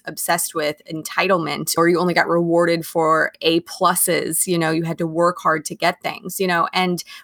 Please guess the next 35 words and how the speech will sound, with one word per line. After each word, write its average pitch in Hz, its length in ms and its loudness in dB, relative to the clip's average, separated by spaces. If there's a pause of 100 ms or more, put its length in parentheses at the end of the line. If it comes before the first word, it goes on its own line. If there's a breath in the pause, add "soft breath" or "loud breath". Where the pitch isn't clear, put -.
we 202 120 0
look 202 200 0
at 196 120 -2
how 196 140 2
well 175 200 2
that's - 200 -2
serving 262 340 -2
you - 300 -14
at - 120 -4
this 165 140 0
point. - 420 -6
And 220 160 4
those 233 160 2
things 233 240 2
serve 269 240 0
you, 175 140 0
but 165 120 -2
at - 140 -2
some 196 160 0
point 170 380 -6
they 151 120 -2
stop - 480 0
or 165 160 -2
things 151 280 -4
stagnate - 480 -2
and 180 80 0
we 175 100 0
have 175 140 -4
to - 80 -20
change 156 320 -6
the 151 80 -4
narratives - 480 -4
up. 87 160 -2 (100)
So 233 400 2
really, 262 500 0